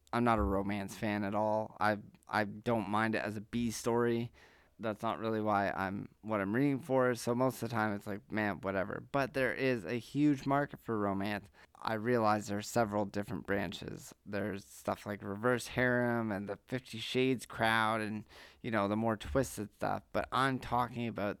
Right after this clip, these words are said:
you know, the small town romantic comedies that Hollywood pumps out, like, twelve a year or something like that. The chef hates her assistant and then falls in love with him.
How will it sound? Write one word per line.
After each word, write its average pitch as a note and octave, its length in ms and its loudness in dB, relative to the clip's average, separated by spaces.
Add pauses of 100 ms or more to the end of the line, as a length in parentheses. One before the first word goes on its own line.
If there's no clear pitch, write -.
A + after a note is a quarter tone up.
you A2 120 -6
know, G2 180 -4
the G#2+ 60 -6
small C#3 400 0
town C3 320 -2
romantic A#2+ 440 -2
comedies A2+ 460 2
that G2+ 200 -4 (120)
Hollywood A#2+ 420 2
pumps - 520 -2 (200)
out, A#2 300 -2
like, G#2 200 -6 (140)
twelve C3 400 2
a A#2 60 2
year G#2+ 380 0 (240)
or A2 200 0
something A2 420 -2
like F#2+ 200 -6
that. G#2 280 -4 (200)
The G2 140 -6
chef A2+ 420 0 (180)
hates A2+ 400 -4
her G#2+ 220 4
assistant G#2+ 560 -4
and F2+ 100 -4
then A2 120 -2
falls G#2 320 -2
in G2 120 -6
love G2 180 -4
with G2 140 -12
him. - 220 -12